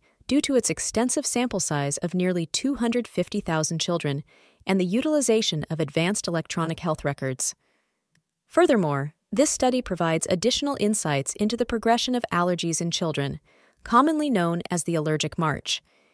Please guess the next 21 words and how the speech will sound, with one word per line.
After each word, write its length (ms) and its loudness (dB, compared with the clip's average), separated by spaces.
It 160 4
is 100 4
encouraging 600 2
to 100 -4
see 300 0
that 200 0
researchers 600 0
are 180 -2
actively 460 0
studying 460 2
the 60 -2
patterns 520 0
of 180 -6
pediatric 600 0
allergy 360 0
development, 600 -2
especially 580 0
considering 540 -2
the 100 -2
existence 560 0
of 120 -4